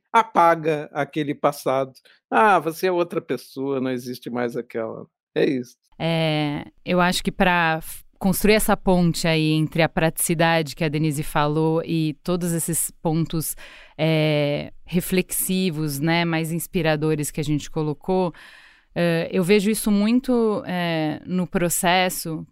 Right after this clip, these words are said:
Speaker 2: que eu passei, que conseguiu fazer essa quebra, essa mudança depois de tantos anos, que é quando a gente faz o planejamento, essas, é, ah, resoluções de ano novo e tal, e, e olha pra mudança de fora pra dentro,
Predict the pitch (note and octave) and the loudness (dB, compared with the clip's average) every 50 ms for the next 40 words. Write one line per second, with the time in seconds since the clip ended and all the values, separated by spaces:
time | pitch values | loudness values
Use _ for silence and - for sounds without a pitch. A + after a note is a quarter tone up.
0 | _ - - - F#3 E3+ E3+ D#3+ - F3 D#3+ - - E3+ D3 - - - F3 D#3 | _ -18 -6 -2 0 2 2 0 0 -2 -2 0 -2 -4 -4 -4 -4 -4 -4 -2
1 | - F#3 D#3 D#3+ A3+ B3+ B3 - A#3 G3 G3+ F3 E3+ - - E3+ D#3+ _ - F#3 | -2 -4 0 0 0 0 2 0 0 2 2 0 0 0 -2 -4 -4 _ -2 0
2 | E3+ E3+ E3 D3+ D#3 D#3 D#3 - - D#3+ D3+ D#3+ D#3+ D3+ D#3 F3 F3 F3 E3 - | 2 2 2 0 0 -2 -2 -2 -2 0 2 2 0 2 2 2 2 2 0 -2
3 | E3+ D3+ D3 - F3 E3+ D#3 D#3 - F#3 G#3 A3+ A3 G3+ F#3+ E3 C#3+ D#3+ E3 F3 | -6 -6 -4 -4 -4 -4 -4 -4 -4 -2 -2 -2 0 -2 -2 -2 0 0 2 2
4 | F#3 F#3+ F#3+ F3+ E3 D3+ - - - - F#3 E3+ E3 E3 D#3 - - - - - | 2 2 0 0 -2 -2 -4 -6 -6 -2 0 2 2 0 0 -4 -12 -20 -20 -20
5 | - - - _ _ _ - - A3+ A3+ - C4+ C#4 C4 - - - A3 G#3 F#3+ | -20 -20 -20 _ _ _ 0 0 2 4 4 4 4 4 2 2 2 2 4 4
6 | G3 - - G3 G3 F#3+ F3 F3 E3+ F#3 E3+ E3+ E3+ E3 D#3+ D#3 D#3 D#3 D3+ E3+ | 0 -2 0 0 0 0 0 0 0 0 0 2 2 2 2 2 0 0 -2 -4
7 | D#3 - F3+ E3 D#3+ D#3 - - - - E3+ E3+ E3 D#3 D3+ D3+ D3 - - F3+ | -6 -2 -2 -2 -2 -2 -2 -6 -6 -4 -2 0 0 2 2 2 0 0 2 2
8 | G3 F#3+ G3 F3+ E3+ F#3+ F#3 F#3+ - - A3+ A#3+ A#3+ G#3 A3+ A3 A3 G#3+ G3+ F#3+ | 2 2 2 0 0 0 0 0 0 0 2 2 2 2 2 2 2 0 0 2
9 | F#3+ F#3 F3+ F3 F3 E3 D3+ D3 D#3 E3 E3+ - - F#3 E3+ E3 E3 D#3+ D#3 - | 2 2 2 2 0 0 -2 -2 -2 -4 -4 -2 0 2 4 4 2 2 0 -6
10 | _ - F3 E3 E3+ - F3+ F#3 G3 A3 A#3 A3+ - G#3 G3+ F#3 F#3+ F#3+ E3 D#3 | _ -8 -4 -4 -2 0 2 2 4 4 2 2 2 0 0 2 0 -2 0 2
11 | E3+ E3 E3 D3+ D#3 D3+ - - C#3 C#3 - - - - - - _ - - D#3 | 2 2 2 2 0 -2 -4 -8 -10 -12 -12 -20 -20 -20 -20 -20 _ -8 -4 -2
12 | E3+ E3 - - A3 A3+ A#3+ A#3+ G#3+ G3 - F3+ D#3+ D3+ D3 E3 F3 F#3 G3 G3 | -2 0 2 4 6 6 6 6 4 2 0 -2 -2 -2 0 0 0 2 2 0
13 | F#3 F3 D#3+ - D#3+ D3 D3 | 0 -2 -4 -6 -6 -6 -6